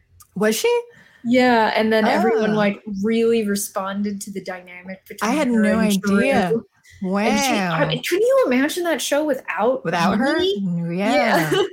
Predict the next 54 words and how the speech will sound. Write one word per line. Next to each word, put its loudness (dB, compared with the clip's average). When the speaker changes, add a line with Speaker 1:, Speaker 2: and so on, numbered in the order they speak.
Speaker 2:
<laughs> -20
Speaker 1:
Wow. 0
I 0
do 0
love, 2
like, -6
breakout -4
characters -8
too, -4
where -2
they're -4
like, -4
"Oh, -2
I -4
didn't -4
expect -8
this -6
in -4
any -2
show." -8
But, -10
like, -10
they're -8
like, -12
"Okay, -4
well, -2
now 0
we're -2
just -10
gonna -4
play -2
more -2
into -2
that." -4
Speaker 2:
Or -2
sort 0
of 4
Speaker 1:
Um, 2
Speaker 2:
like -2
Butters 0
on -6
South -6
Park. -12
Speaker 1:
Yeah. -6
Oh -4
my 4
God, 0
I 0
love -2
Butters. 0
<laughs> -6
Yeah. -4
Speaker 2:
And 2
Randy. 0